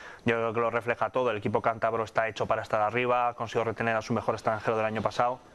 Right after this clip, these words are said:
Está Pablo Sánchez, que yo todavía no me explico qué hace en eba, porque es un jugador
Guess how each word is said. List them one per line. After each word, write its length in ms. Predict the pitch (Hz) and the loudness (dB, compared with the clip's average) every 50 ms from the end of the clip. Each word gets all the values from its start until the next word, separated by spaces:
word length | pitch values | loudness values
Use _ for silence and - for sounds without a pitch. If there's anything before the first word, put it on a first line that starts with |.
| - - - - - | -20 -20 -12 -4 -2
Está 220 | 120 - - 117 | 0 2 2 2
Pablo 260 | - 120 117 117 117 | 2 2 0 0 0
Sánchez, 360 | - - 131 117 - 120 110 | -2 -2 -2 -2 0 -2 -2
que 100 | - - | 0 0
yo 100 | 110 113 | 0 0
todavía 240 | 107 - 117 120 117 | 2 2 2 2 2
no 80 | 117 123 | 0 0
me 80 | 123 | -2
explico 300 | 117 - - 127 110 120 | -2 -2 0 0 2 2
qué 80 | 113 117 | 2 2
hace 140 | 110 - 120 | 0 0 0
en 80 | 113 | 0
eba, 240 | 117 117 123 135 147 - | 0 2 0 0 -2 -2
porque 120 | - 110 | -2 -2
es 60 | 101 117 | -2 -2
un 60 | 113 | -2
jugador 280 | - - 117 117 131 | 0 0 0 0 0